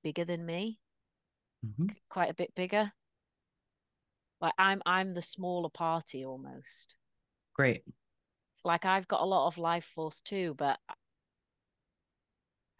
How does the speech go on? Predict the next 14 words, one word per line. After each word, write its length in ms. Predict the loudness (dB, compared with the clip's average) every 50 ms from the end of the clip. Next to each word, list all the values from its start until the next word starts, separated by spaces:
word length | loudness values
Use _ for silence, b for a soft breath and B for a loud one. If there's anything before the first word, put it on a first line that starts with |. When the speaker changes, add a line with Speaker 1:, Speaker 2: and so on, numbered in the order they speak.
| -2 -2
Speaker 1:
I'm, 400 | -2 -4 -6 -8 -10 -12 -14 -16 -20 _ _ _ _ _ _ _ _ _ _ 0
I 140 | 0 2
don't 180 | 2 0 0 -2
have 160 | -4 -8 -12 -12
the 80 | -12
same 280 | -8 -8 -8 -8 -8 -10
size. 440 | -12 -12 -10 -10 -8 -10 -10 -12 -16 -20 _ _ _ _ _ _ _ _ _ _ _ _ _ _ _ _ 0
Speaker 2:
Yeah. 160 | 2 2 0 -2 _ _ _ _ _ _ _ _ _ _ _ _ _ _ _ _ _ _ _ _ _ _ _ _ _ _ _ _ _ _ _ _ _ _ _ _ _ _ _ _ _ _ _ _ _ _ _ _ _ _ _ _ _ _ _ _ _ _ _ _ _ _ _ _ _ _ 0
And 100 | 2 4
there's 120 | 4 4 2
Speaker 1:
Yeah. 60 | 0
Speaker 2:
something 260 | 0 2 2 2 2
to 220 | 2 2 2 2
that, 240 | 4 2 2 0 -4